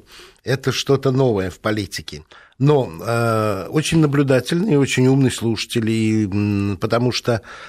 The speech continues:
а, м, вот мой, мой друг, щас он послом в одной африканской стране, но он китаист по образованию.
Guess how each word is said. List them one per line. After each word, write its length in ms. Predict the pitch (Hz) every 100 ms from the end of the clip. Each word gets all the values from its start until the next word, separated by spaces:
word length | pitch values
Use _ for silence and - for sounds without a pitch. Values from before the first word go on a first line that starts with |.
| - - _
а, 800 | 120 123 120 120 117 117 117 113
м, 960 | 110 107 101 90 87 87 85 80 82 - _ _ _ _ _ _ _ - 98
вот 180 | 110 120
мой, 260 | 113 101 82 73
мой 240 | 117 117
друг, 240 | 107 170 -
щас 300 | 98 92 101
он 220 | 95 82 _ _ _ _ _ _ _ 90 90 82 85 _ _ _
послом 320 | 107 - 98
в 60 | 98
одной 220 | 95 92
африканской 500 | - 110 98 - -
стране, 440 | - 113 135 220
но 220 | 156 131
он 140 | 139 135
китаист 580 | - - 139 117 92 -
по 140 | 85
образованию. 720 | 80 92 107 107 78 67 64